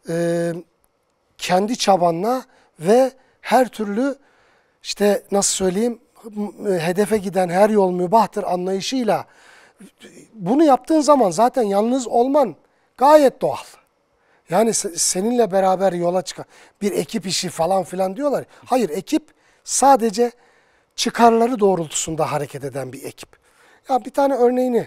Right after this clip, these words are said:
sana söyleyeyim. mister Robot dizisi işte. Tamam mı? Yalnızlık dizisidir aslında, biliyor musun? Yani çoğu insan bunu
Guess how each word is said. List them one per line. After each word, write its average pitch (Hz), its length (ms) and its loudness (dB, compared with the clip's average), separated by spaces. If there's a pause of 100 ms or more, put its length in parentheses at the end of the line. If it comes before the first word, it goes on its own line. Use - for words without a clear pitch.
sana 147 280 -10
söyleyeyim. 131 340 -14
mister 202 260 -12
Robot 254 400 -2
dizisi 120 400 -10
işte. - 280 -16 (500)
Tamam 240 240 -2
mı? 135 60 -16 (880)
Yalnızlık 233 640 2
dizisidir 156 540 -2
aslında, 135 440 -6
biliyor 285 140 -6
musun? 190 200 -6
Yani 175 120 -2
çoğu 240 280 0
insan 196 380 -6
bunu 202 220 -6